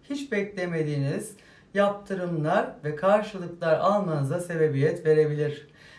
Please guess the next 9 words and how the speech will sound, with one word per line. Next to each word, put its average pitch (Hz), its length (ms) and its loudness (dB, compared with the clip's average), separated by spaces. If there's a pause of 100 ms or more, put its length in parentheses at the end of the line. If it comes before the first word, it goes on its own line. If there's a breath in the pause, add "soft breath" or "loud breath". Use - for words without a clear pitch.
(160 loud breath)
Eğitimle 220 520 0
ilgili 175 420 -4
konularda 156 600 0
ise 175 480 2
şanslı 147 540 -4
enerjiler 151 840 0 (320 loud breath)
yeni 180 340 -2
bir 170 220 -2
döngünün, 151 680 -2